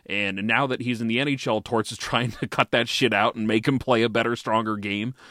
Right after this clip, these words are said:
You know, so if you have a coach in the N H L like Tortorella that can craft these guys into something, you can probably have a bit looser system in the A H L.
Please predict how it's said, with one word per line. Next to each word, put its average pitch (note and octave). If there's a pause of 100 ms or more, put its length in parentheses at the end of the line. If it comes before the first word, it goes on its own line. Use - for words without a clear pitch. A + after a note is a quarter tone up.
(160)
You A#2+
know, G#2+
so C3
if -
you A3+
have G#3
a C#3
coach B2+
in A#2
the G2+
N G2+
H A2
L G2+
like F#2
Tortorella F#2+ (280)
that B2
can G#2 (120)
craft B2+
these C#3+
guys C#3+
into D#3+
something, F#3
you C4+
can G4
probably E3+
have B2
a C3+
bit C3 (120)
looser D3
system F3
in E3+
the E3+
A E3
H E3
L. F3